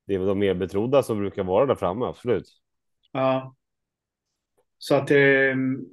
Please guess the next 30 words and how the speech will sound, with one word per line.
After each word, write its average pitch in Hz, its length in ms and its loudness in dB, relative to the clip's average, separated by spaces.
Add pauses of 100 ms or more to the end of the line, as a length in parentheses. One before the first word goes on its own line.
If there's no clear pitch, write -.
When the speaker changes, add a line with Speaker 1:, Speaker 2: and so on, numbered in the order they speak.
(640)
Speaker 2:
ja, 135 300 0
nej, 151 160 4
det 156 60 8
hjälpte 156 340 6
inte 156 140 0
att 151 60 -4
få 160 100 6
igång 139 320 2
den, 131 340 -4
den 143 100 -4
här 156 120 2
gången. 131 260 2
Hade 143 220 2
det 147 100 4
varit, 147 400 2
säg 156 200 2
att, 147 280 -4
eh, 131 300 -8 (440)
sex 156 260 0
rätt 165 220 0
inte 143 180 0
hade 135 120 0
gått 135 180 -2
ut 127 180 -6
förra 139 240 2
onsdagen, 156 360 -4
då 147 100 0
kanske 147 300 -4
jag 123 80 0
hade 117 380 -4